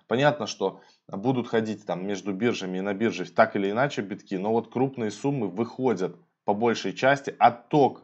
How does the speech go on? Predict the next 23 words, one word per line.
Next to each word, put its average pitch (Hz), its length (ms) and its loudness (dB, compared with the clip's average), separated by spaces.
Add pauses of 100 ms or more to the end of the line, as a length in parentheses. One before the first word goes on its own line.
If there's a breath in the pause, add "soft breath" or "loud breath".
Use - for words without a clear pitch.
биткоинов 147 720 0
происходит 113 680 0 (540 loud breath)
и-, 107 160 -2
из, 127 480 -2
с 98 540 -2
бирж. 95 360 -4 (280 soft breath)
Ну 147 120 4
вот, 165 200 4
например, 117 500 0 (420 loud breath)
а, 90 440 0 (880)
вот, 98 500 -6 (380)
вот 104 500 -4
такое 110 300 2
вот 90 160 0
было 87 260 -2
у 87 80 -4
нас 90 160 -8
движение, 92 720 -4 (1300)
офигенное, 101 720 0
крупное, 104 720 -2 (720)
семь 143 420 4
тысяч 117 440 2
биткоинов, 110 720 -2